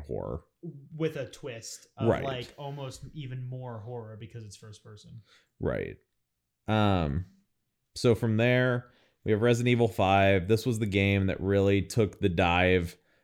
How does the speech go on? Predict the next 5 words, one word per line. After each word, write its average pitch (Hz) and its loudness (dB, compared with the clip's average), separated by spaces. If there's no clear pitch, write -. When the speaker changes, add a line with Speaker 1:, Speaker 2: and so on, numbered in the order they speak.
Speaker 1:
from 98 2
being 92 2
action 120 0
with 120 4
horror 160 2